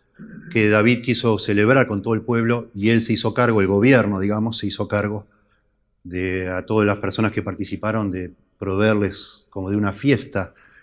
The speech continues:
Y dice, repartió a todo el pueblo y a toda la multitud de Israel, David, así a hombres como a mujeres, a cada uno un pan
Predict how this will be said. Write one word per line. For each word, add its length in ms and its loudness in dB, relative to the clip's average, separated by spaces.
Y 140 4
dice, 260 6
repartió 480 4
a 80 2
todo 160 8
el 120 6
pueblo 600 6
y 60 -2
a 180 -2
toda 180 4
la 120 4
multitud 420 0
de 60 4
Israel, 440 -2
David, 420 0
así 240 0
a 100 6
hombres 260 2
como 160 -2
a 40 2
mujeres, 560 0
a 100 -4
cada 220 4
uno 260 8
un 300 0
pan 460 0